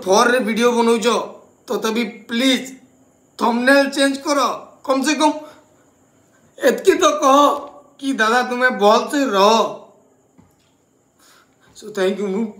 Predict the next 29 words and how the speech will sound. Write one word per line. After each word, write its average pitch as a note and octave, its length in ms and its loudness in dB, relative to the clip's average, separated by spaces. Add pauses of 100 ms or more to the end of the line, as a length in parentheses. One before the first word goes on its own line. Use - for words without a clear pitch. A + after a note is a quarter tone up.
(260)
ବେ-, F#3 240 -2 (120)
ବହୁତ F#3+ 240 4
time G3+ 180 -4
live F#3 240 0
ରହିବା F#3+ 220 2
ଲାଗି F#3+ 180 0
ନାଇଁ F#3+ 180 -2
ଚାହବାର୍, G3 320 -2
ଏଥିର୍ G3 240 -2
ଲାଗି G#3 240 -4
ଯେ A3+ 80 -4 (400)
ସମସ୍ତେ F#3+ 480 -8
କନଫ୍ୟୁଜ୍ F#3+ 440 -6
ଥିଲେ। F#3+ 180 -4
ମୁଁ G3 140 -6 (260)
post F#3+ 220 -6
join F#3 240 -8
କରିଥିଲି, F#3+ 320 -6 (360)
ସେଥିର୍ଲାଗି F#3 440 -4 (360)
ବହୁତ F3 220 -4
ଲୋକ F#3+ 140 -6
କନଫ୍ୟୁଜ୍ F3+ 360 -8
ଥିଲେ। F#3+ 160 -10 (340)
ସୋ - 100 -14 (160)
sorry। F3+ 240 -6 (400)
ଆଉ F#3+ 180 -4 (800)
actual G#3 300 -2 (120)
ମୁଇଁ G3+ 120 -6 (100)
ତୁମକୁ G#3+ 260 -4